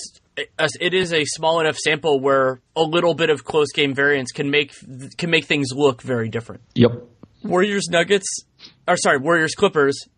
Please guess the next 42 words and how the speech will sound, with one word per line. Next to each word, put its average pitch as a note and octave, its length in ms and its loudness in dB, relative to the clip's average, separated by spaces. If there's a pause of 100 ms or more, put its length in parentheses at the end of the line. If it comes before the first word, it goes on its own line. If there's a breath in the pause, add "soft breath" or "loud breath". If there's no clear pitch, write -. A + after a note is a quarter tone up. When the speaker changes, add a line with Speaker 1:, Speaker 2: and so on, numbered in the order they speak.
(200)
Speaker 1:
feels A3+ 340 2
a G#3 60 0
lot F#3 240 2
more F3+ 160 2
competitive F3+ 520 0
at F3+ 120 -2
the D3+ 80 -4
moment D3+ 260 0
that D#3 80 -2
we D3 160 -2
are C#3+ 80 4
recording E3 460 -2
this. F3 140 0 (120)
The C3+ 180 0
Clippers - 460 0 (140)
played D3+ 640 0
better D3 340 4
in C3+ 260 0
game B2 280 -2
one E3 440 -2 (120)
than C#3 180 -4
I C#3 120 2
anticipated. C#3+ 560 -4
And C3+ 100 -4
then C3 140 -2
game C#3+ 320 -2
two, F#3+ 420 0
the F3 300 -8
Warriors E3 420 0
went D3+ 260 -2
out D3 300 2 (100)
really F3 440 -2
well. D#3+ 480 0
They D#3 140 2
looked D#3 260 -4
like D#3 140 0
they D#3+ 100 2
were, D3 180 2
looked D3+ 220 -2
like D3+ 160 0
they D3 120 2
were C#3+ 220 0